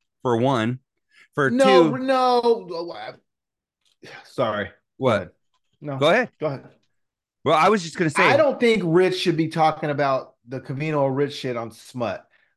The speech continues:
Speaker 2: I think his Smut show is a whole different direction, and they got all kind of smutty shit to talk about because they don't really smut it up on Covino Rich
Speaker 1: No,
Speaker 2: too
Speaker 1: but
Speaker 2: much
Speaker 1: I'm not even
Speaker 2: anymore.
Speaker 1: saying just Rich. I'm just saying I, I've heard on,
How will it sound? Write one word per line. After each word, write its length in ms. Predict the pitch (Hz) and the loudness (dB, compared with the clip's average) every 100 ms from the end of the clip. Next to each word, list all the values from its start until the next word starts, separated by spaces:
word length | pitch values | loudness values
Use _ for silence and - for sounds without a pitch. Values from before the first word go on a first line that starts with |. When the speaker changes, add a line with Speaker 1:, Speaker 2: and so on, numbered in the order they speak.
| - | -4
Speaker 2:
I 160 | 196 | -2
think 300 | 220 202 190 | -2 -2 -4
his 280 | 185 165 - | 0 0 -2
Smut 300 | - 185 196 | -4 -2 -2
show 360 | - 190 190 185 | -2 -4 -4 -4
is 100 | 127 | -4
a 100 | 117 | -4
whole 280 | 143 190 | 0 0
different 340 | 180 196 196 165 | 0 -4 -6 -10
direction, 640 | 165 175 185 - 190 196 _ _ _ | -8 -8 -8 -10 -14 -14 _ _ _
and 140 | - 135 | -8 -2
they 100 | 175 | 0
got 140 | 180 | 0
all 100 | 180 | -2
kind 160 | 170 165 | -2 -4
of 80 | 160 | -6
smutty 460 | - - 165 190 | -10 -2 0 0
shit 280 | 185 - 190 | -2 -6 -6
to 60 | 175 | -4
talk 260 | 185 185 | -4 -4
about 400 | 202 170 185 185 - _ _ | -6 -6 -6 -8 -12 _ _
because 220 | 139 147 | -10 -6
they 60 | 139 | -4
don't 180 | 185 214 | -4 -4
really 180 | 196 | -6
smut 360 | 175 - 185 185 | -8 -10 -6 -4
it 80 | 180 | -4
up 140 | 180 | -6
on 100 | 175 | -8
Covino 380 | 165 156 165 151 | -12 -10 -8 -4
Rich 180 | 185 - | -6 -4
Speaker 1:
No, 140 | 240 | -2
Speaker 2:
too 60 | 262 | 0
Speaker 1:
but 120 | 160 | 0
Speaker 2:
much 80 | 165 | -2
Speaker 1:
I'm 100 | 202 | 0
not 140 | 269 | 0
even 120 | 240 208 | 0 -2
Speaker 2:
anymore. 100 | 156 | -2
Speaker 1:
saying 180 | 196 | -2
just 200 | 175 151 120 | -2 -4 -4
Rich. 340 | 220 185 - | -2 -2 -4
I'm 180 | 139 185 | -6 -4
just 140 | 190 | -4
saying 280 | 190 175 156 | -2 -2 -2
I, 240 | 143 165 | 0 0
I've 180 | 156 165 | 2 0
heard 220 | 165 190 | 0 -2
on, 320 | - 151 135 | -2 -2 0